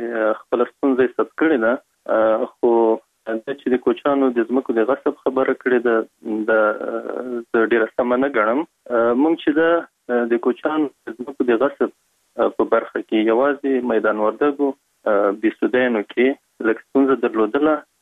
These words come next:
هغه هم په اوړي کې. اه، خو بیا، اه، خوشبختانه د ځایي مشرانو، سپین ږیرو، اه، په منځګړ-،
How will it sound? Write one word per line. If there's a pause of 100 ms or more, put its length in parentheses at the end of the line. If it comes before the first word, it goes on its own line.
هغه
هم
په
اوړي
کې. (380)
اه،
خو (100)
بیا، (100)
اه،
خوشبختانه
د (520)
ځایي (240)
مشرانو،
سپین
ږیرو،
اه،
په
منځګړ-،